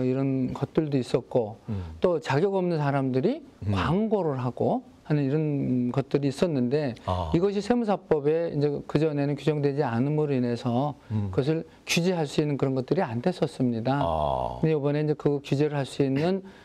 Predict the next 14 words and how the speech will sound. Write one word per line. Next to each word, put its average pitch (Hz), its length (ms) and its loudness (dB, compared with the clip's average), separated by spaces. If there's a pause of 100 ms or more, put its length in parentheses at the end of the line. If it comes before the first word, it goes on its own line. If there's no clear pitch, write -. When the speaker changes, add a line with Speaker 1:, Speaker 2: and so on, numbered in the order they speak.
(120)
Speaker 1:
그러한 135 360 0
조항을, 139 640 0 (320)
어, 123 240 0
신설을 160 480 0
하고 165 320 2
보완을 139 520 0
하고 165 220 0
Speaker 2:
음. 165 60 0
Speaker 1:
그러면서 123 580 0
Speaker 2:
음. 71 320 -2 (200)
Speaker 1:
어, 127 300 0
이제는, 160 540 0 (300)
어, 127 280 0
이 165 400 0